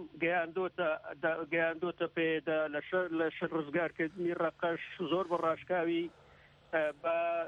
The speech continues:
تورکیای گوت کە ئێوە بەشداری ناکەن، چونکە ئەو کاتە تورکیا دەیگوت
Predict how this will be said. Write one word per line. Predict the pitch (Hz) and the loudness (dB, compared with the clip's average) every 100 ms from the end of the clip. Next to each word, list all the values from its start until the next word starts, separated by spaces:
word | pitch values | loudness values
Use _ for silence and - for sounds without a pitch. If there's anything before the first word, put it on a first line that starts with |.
| - | -6
تورکیای | - 190 - 185 180 170 | -4 -4 -2 0 2 0
گوت | 170 180 185 - | 0 -2 -2 0
کە | 175 165 165 160 - - | 2 4 2 -2 -10 -4
ئێوە | 147 175 180 | 0 0 2
بەشداری | 175 143 165 170 170 | 0 2 0 2 2
ناکەن، | 185 170 170 156 | 0 0 -2 -2
چونکە | - 160 | -4 0
ئەو | 165 170 | 0 2
کاتە | 165 175 170 | 0 0 -4
تورکیا | 175 - 170 | -4 0 0
دەیگوت | 165 165 165 | 0 0 -2